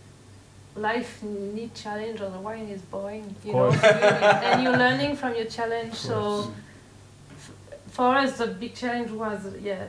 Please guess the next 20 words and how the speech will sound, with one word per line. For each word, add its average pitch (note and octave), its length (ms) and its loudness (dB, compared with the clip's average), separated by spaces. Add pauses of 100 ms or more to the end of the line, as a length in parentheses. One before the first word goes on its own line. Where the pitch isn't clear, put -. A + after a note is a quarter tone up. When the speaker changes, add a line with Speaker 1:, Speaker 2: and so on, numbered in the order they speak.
(100)
Speaker 1:
to G#3+ 60 -10
have G3+ 160 -8
a F#3+ 40 -14
baby, A3 640 -4
and G3 500 -4 (180)
we A#3 200 -4
can A#3 260 -4
say A3+ 220 -2
that A3 380 -2
now A3+ 500 -2 (340)
we G3+ 120 -6
reach G3 300 -8
the G3+ 120 -4
goal. B3 380 -2 (200)
You A3 60 -8
know, G#3+ 120 -6
sometimes A3 420 -4
when G#3+ 140 -8
you're G3+ 120 -6
stuck A3 300 -10